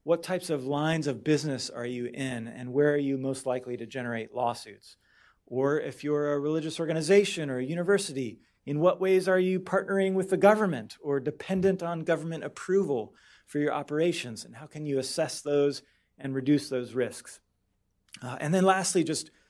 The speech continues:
uh, advice for just people on the street. How do we talk about religious freedom with our friends and neighbors and colleagues?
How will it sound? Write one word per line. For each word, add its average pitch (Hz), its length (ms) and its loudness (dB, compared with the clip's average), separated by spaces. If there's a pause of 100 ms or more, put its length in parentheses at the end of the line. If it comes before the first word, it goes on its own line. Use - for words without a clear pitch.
(240)
uh, 120 220 -12 (640)
advice 190 500 -2
for 185 340 2
just - 380 -8
people 214 260 -6
on 196 140 2
the 190 60 -2
street. 165 420 -4
How 180 160 0
do 180 80 4
we 165 100 2
talk 170 340 -4
about 143 220 2
religious 135 340 -2
freedom 131 380 -6
with 127 140 -6
our 120 160 0
friends 120 600 -4
and 120 160 -18
neighbors 123 600 -8
and 117 120 -14
colleagues? 110 580 -8